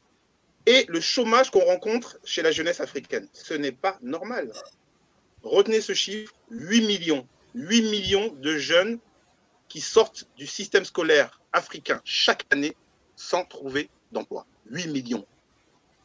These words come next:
Douze millions qui sortent pour trois à quatre millions d'emplois. C'est une catastrophe. Nous devons faire évoluer les choses. Les jeunes aujourd'hui ne, ne rêvent plus. Les adultes, d'ailleurs, aussi ne rêvent plus. Or,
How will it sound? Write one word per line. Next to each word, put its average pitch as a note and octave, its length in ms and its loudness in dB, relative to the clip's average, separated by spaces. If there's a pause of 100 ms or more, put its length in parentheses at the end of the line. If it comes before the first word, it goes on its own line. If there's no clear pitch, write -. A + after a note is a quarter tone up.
(720)
Douze A3+ 220 10
millions A3 280 10
qui - 140 -8
sortent - 420 4 (140)
pour - 160 -2
trois - 360 8
à D#3+ 80 4
quatre - 280 2
millions F3+ 320 0
d'emplois. C#3 360 0 (360)
C'est - 180 -16
une B2 120 -8
catastrophe. - 640 -4 (540)
Nous A#2+ 100 -10
devons F#3+ 400 4
faire E3+ 160 2
évoluer C#3 300 0
les B2 80 -4
choses. - 320 -14 (400)
Les C3+ 140 0
jeunes A3 220 10
aujourd'hui F#3+ 400 2
ne, D3 260 -2
ne D3 100 -2
rêvent F#3 220 4
plus. G#3+ 220 -10 (1160)
Les C#3 220 -2
adultes, D3+ 420 0
d'ailleurs, D#3 400 6
aussi D#3+ 360 -6
ne B2+ 100 -4
rêvent A2+ 280 -2
plus. A2 260 -18 (1200)
Or, E3 420 2